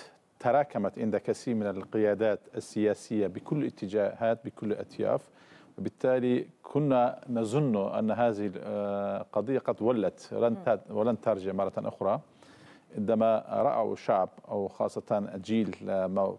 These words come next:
Speaker 1: فوق أربعين الذين يتذكرون، آه، انقلابات العسكرية، آه، السابقة، آه، هم جنوا، يعني تذكروا تلك المعاناة التي حصلت في السابق، وبالتالي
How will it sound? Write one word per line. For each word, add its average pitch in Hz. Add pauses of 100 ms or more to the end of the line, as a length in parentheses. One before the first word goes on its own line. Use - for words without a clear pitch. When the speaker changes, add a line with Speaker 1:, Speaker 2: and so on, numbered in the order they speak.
Speaker 1:
فوق 113
أربعين 101
الذين 101
يتذكرون، 107 (540)
آه، 104
انقلابات 101
العسكرية، 98
آه، 98
السابقة، 107 (720)
آه، 104
هم 123
جنوا، 107 (360)
يعني 98 (480)
تذكروا 113
تلك 113
المعاناة 104
التي 104
حصلت -
في -
السابق، 110
وبالتالي 113